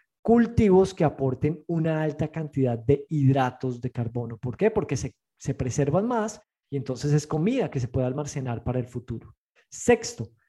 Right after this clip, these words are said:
aumento de la producción de la industria pesada y de material militar. Es decir, buena parte de esos recursos que se dejan de gastar se emplean, por supuesto, para la industria pesada, para maquinaria y especialmente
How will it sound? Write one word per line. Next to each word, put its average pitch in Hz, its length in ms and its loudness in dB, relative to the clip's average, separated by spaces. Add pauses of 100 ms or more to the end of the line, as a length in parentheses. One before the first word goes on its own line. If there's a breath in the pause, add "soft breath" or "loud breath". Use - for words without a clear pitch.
(360)
aumento 196 920 6
de 175 100 0
la 160 160 0
producción 143 480 0
de 165 100 -2
la 190 80 -4
industria 143 480 -4
pesada 135 560 0
y 165 120 -2
de 147 80 2
material 113 440 -6
militar. 131 560 -4
Es 135 120 -2
decir, 147 280 -2
buena 185 520 0
parte 208 300 0
de 208 60 4
esos 196 200 -4
recursos 175 500 -6
que 127 100 -6
se 117 140 -10
dejan 123 240 -8
de 175 80 -4
gastar 175 460 -6 (280)
se - 160 -6
emplean, 131 440 -4
por 165 120 -2
supuesto, 139 560 -4
para 135 200 2
la 120 80 -6
industria 113 340 -6
pesada, 131 480 -2
para 120 160 -6
maquinaria 113 640 -8
y 127 60 -6
especialmente 120 760 -8